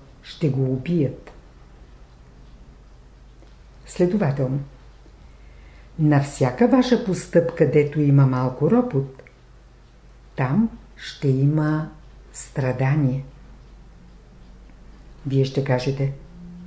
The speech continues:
„Защо е така?“ Много естествено. Вземете в природата, някой път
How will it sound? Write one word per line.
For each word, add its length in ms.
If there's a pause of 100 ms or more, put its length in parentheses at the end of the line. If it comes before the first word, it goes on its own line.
(640)
„Защо 440
е 80
така?“ 320 (1900)
Много 240
естествено. 720 (1400)
Вземете 500
в 100
природата, 800 (240)
някой 520
път 420